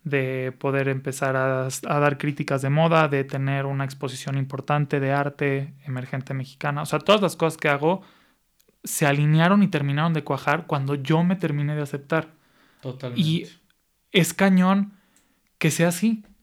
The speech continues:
Speaker 1: O sea, suena a fantasía, pero es que es cien por ciento cierto.
Speaker 2: Que sea así y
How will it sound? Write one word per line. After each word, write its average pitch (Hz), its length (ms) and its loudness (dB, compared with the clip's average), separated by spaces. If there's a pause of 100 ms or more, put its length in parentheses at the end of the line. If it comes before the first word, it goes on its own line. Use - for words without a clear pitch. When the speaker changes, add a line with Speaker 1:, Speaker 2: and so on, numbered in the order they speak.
(140)
Speaker 1:
O 156 120 0
sea, 147 360 4
suena 175 400 4
a 196 40 2
fantasía, 170 580 2
pero 165 140 2
es 160 80 -2
que 180 100 0
es 170 80 0
cien 165 220 2
por 160 160 -2
ciento 160 280 -4
cierto. 147 420 -6 (520)
Speaker 2:
Que 143 160 -2
sea 165 220 4
así 160 500 -4
y 135 840 -4